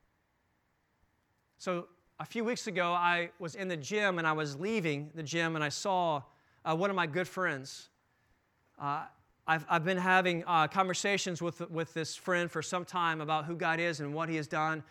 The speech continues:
uh, through Jesus and, and, and, and the importance and the significance of my, of my friend putting his faith and trust in Christ alone for his salvation. He's not that, there yet.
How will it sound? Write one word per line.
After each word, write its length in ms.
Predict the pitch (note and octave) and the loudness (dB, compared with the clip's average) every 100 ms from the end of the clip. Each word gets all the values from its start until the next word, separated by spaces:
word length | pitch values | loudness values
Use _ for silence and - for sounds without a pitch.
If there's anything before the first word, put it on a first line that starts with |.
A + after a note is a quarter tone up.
| - - - | -20 -20 -6
uh, 120 | D3 | -4
through 220 | C#3+ E3 C#3+ | -4 -4 -4
Jesus 460 | C3 E3+ E3 D#3 | -2 -2 -2 -2
and, 120 | D3+ | -4
and, 220 | D#3+ D3 D#3 | -2 -2 0
and, 260 | D3 C#3+ | -2 -2
and 260 | - C#3+ C#3+ | -4 -6 -4
the 140 | D3 | -4
importance 560 | C#3+ - F#3 F#3 F3 D#3+ | -4 0 0 0 -2 -4
and 120 | D3 | -4
the 100 | C#3 - - | -4 -8 -12
significance 640 | - E3+ F3+ F3 F#3 E3 D#3 | -6 -2 0 0 -2 -4 -4
of 100 | D3 | -2
my, 240 | D3 C#3 D#3 | 0 -2 -4
of 100 | C#3 | -6
my 160 | C#3+ | -6
friend 420 | - - F3 E3 | -6 -2 0 0
putting 240 | D#3+ F3+ D#3+ | -2 -4 -2
his 140 | C#3 | -4
faith 260 | - F#3 D#3 | -4 -6 -6
and 80 | C#3+ | -6
trust 440 | - E3 D#3+ - | 0 2 2 -2
in 100 | D#3 | -10
Christ 400 | - F3 E3+ - | -6 -2 -2 -2
alone 320 | D#3 D#3 D#3+ | -4 -2 -2
for 140 | D3 D3+ | -4 -6
his 80 | |
salvation. 480 | C3+ C#3+ C#3+ D3+ D#3+ | -4 -4 -4 -6 -6
He's 160 | C#3 C#3 | -6 -2
not 180 | E3+ F3+ | -2 0
that, 200 | F#3+ F#3+ | -2 -2
there 260 | F3+ F#3 G3+ | -6 -4 -2
yet. 320 | G3+ G#3+ | -2 -4